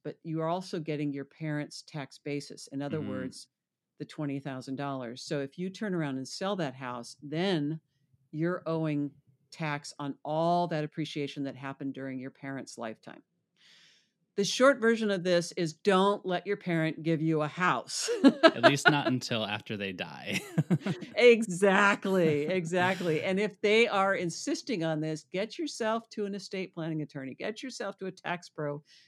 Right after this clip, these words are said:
Speaker 1: at the very least, so they can explain this to your parent
Speaker 2: Yeah.
Speaker 1: and why it's a bad idea. Because a lot of parents wanna do this. They think they can, you know, protect the house from nursing home bills. They think it's a good thing to have their kid on the deed. They have no idea.
Speaker 2: Yeah, it seems well-intentioned, but the timing isn't correct.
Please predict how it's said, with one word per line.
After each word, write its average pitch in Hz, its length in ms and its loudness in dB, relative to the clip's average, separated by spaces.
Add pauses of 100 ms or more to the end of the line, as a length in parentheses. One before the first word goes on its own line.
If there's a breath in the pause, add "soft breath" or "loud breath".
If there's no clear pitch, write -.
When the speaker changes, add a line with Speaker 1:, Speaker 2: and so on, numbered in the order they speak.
(140 loud breath)
Speaker 1:
at 190 140 -4
the 190 100 -2
very 190 320 2
least, 160 420 -2
so 175 140 -4
they 170 140 -2
can 165 160 -6
explain 165 680 -4
this 170 220 -2
to - 140 -14
your 143 120 -6
parent 135 400 -8
Speaker 2:
Yeah. 165 60 -10
Speaker 1:
and 139 140 -6
why 135 260 -4
it's 156 240 -6
a 151 60 -4
bad 127 300 -6
idea. 120 380 -10
Because 175 260 -6 (300 loud breath)
a - 60 -2
lot 240 200 0
of 494 80 -4
parents 233 320 -2
wanna 202 240 -4
do 202 200 -6
this. 202 260 -4
They 160 120 -4
think 170 260 -8
they 160 120 -6
can, 135 360 -8 (500 soft breath)
you 180 100 -2
know, 147 80 0
protect 180 400 -6
the 180 80 -4
house 170 300 -2
from 127 220 -6
nursing 196 340 -2
home 175 260 -2
bills. 156 360 -2
They 143 100 -4
think 160 200 -4
it's 160 160 -10
a 156 40 -6
good 151 300 -6
thing 151 220 -2
to 135 60 -4
have 151 280 -6
their 151 120 -6
kid 156 220 -8
on 139 140 -4
the 135 80 -4
deed. 139 260 -6
They 170 100 -4
have 196 140 -6
no 190 400 -6
idea. 147 580 -4
Speaker 2:
Yeah, 151 80 -2
it 151 140 -6
seems 233 300 0
well-intentioned, 143 1000 0
but 101 160 -6
the - 60 -8
timing 117 500 -2
isn't 104 300 -6
correct. - 540 -14